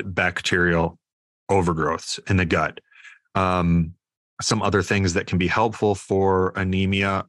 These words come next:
are restoring lactoferrin by drinking raw milk. So there's a website, I think it's called real milk dot com, and you can find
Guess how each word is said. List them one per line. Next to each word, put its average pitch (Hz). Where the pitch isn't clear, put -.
are 90
restoring 95
lactoferrin 95
by 90
drinking 87
raw 90
milk. 87
So -
there's 87
a 85
website, 87
I 92
think 90
it's 90
called 85
real 87
milk 90
dot -
com, 90
and 90
you 87
can 90
find 92